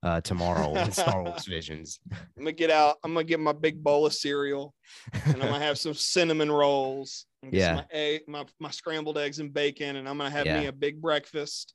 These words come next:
Speaker 1: Mm.
Speaker 2: and then I'm gonna pull out, uh, just, just Star Wars Visions and, and,
Speaker 1: Man.
Speaker 2: and just consume all of it at once.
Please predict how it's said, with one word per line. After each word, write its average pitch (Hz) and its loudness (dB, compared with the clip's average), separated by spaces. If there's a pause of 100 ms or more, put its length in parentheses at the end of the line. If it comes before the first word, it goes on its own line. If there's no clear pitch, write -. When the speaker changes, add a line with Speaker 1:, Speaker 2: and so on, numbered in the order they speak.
Speaker 1:
Mm. 80 -6 (140)
Speaker 2:
and 135 -8
then 156 2
I'm 175 4
gonna 170 2
pull 170 0
out, 151 2 (420)
uh, 147 0 (120)
just, 151 -2 (140)
just 147 -2
Star 147 6
Wars 139 2
Visions 123 -6
and, 139 0
and, 139 -4
Speaker 1:
Man. 87 0
Speaker 2:
and 135 -6 (180)
just 143 -6
consume 151 -2
all 135 2
of 127 -6
it 127 0
at 117 -4
once. 110 -12